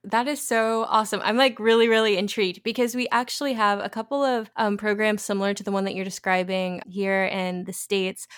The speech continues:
Um, one of them is F B L A, like, Future Business Leaders of America and other business programs. And, and you start off in high school and you go to these different competitions, whether that be competition, marketing, public speaking.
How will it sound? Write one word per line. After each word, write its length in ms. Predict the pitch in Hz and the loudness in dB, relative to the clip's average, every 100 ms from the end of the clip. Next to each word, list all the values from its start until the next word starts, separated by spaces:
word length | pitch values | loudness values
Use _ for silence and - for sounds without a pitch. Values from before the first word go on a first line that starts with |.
| - - | -18 -4
Um, 180 | 202 202 | 0 2
one 160 | 202 214 | 2 2
of 80 | |
them 160 | 214 202 | 2 2
is 160 | 190 - | 0 -2
F 140 | 190 - | -4 -2
B 80 | 202 | -2
L 160 | 185 | 2
A, 200 | 185 185 | 2 2
like, 200 | 185 175 | 2 -2
Future 300 | - 202 202 | -6 -4 -4
Business 400 | 190 190 185 190 - | -2 -2 -4 -6 -4
Leaders 420 | 185 180 180 180 | 0 2 0 -2
of 100 | 180 | -4
America 420 | 180 180 180 190 | -2 -2 -2 0
and 320 | 185 180 180 185 | 2 2 2 -2
other 360 | 185 185 175 | 0 0 0
business 380 | 170 185 185 185 | 0 -2 -4 -6
programs. 680 | - 180 185 190 214 247 - - - - - | -2 -2 0 0 0 -2 -8 -20 -20 -16 -4
And, 480 | 202 196 190 190 190 | 0 2 2 0 -2
and 140 | - 196 | -4 -4
you 140 | 202 208 | -4 0
start 220 | 220 226 | 4 4
off 160 | 226 | 4
in 80 | 196 | 0
high 180 | 190 202 | 0 -2
school 640 | 202 - 180 175 175 220 _ | -2 -4 0 2 0 -4 _
and 120 | 208 208 | 0 2
you 80 | |
go 380 | 202 208 208 208 - | 6 6 6 4 2
to 180 | 214 196 | -4 -2
these 160 | 196 | -4
different 260 | 196 190 196 | -4 -4 -2
competitions, 600 | 196 190 190 185 196 190 | -2 -4 -8 -4 -4 -2
whether 180 | 190 180 | -4 -2
that 240 | 180 170 | -4 -4
be 300 | 190 185 180 - - _ | -4 -2 -4 -6 -20 _
competition, 840 | - 185 185 196 190 190 185 175 190 | -2 -2 -2 -4 -2 0 0 0 -2
marketing, 800 | 190 185 185 185 185 180 180 180 - | 2 2 2 -2 0 0 -2 -6 -8
public 320 | - 185 185 185 | -2 0 0 -4
speaking. 680 | - 190 185 185 180 180 | -6 -8 -4 -2 -2 -4